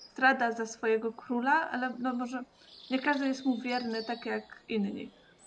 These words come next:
Są tacy, którzy zepsuł do szpiku kości, ale są tacy, którzy po prostu go traktują jako władcę tych ziem, czyli nie inaczej jak każdy inny barowiańczyk tutaj. No, z tym, że mamy fakt u fo-, u Strada trochę fory, bo możemy sobie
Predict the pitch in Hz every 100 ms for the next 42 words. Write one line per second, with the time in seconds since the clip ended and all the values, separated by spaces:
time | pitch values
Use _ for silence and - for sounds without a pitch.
0 | - - - 240 233 233 - - - -
1 | - - - - - _ - 247 247 -
2 | 262 233 233 - 247 240 - 254 214 220
3 | 220 - _ 247 - - 247 - - 285
4 | 240 240 240 233 233 233 254 - 247 240
5 | 233 254 247 240 240 240 233 254 226 220
6 | 220 220 202 214 - 214 208 214 208 214
7 | 269 - 233 214 269 - - 285 302 302
8 | 302 294 254 247 - - 240 - - 226
9 | 214 202 220 214 196 202 - - - -
10 | - - - - 302 320 - 359 302 285
11 | 285 302 294 - 277 277 - - 269 254
12 | - 262 220 - - - - 269 269 269
13 | 262 277 233 233 226 247 247 240 240 240
14 | 254 233 233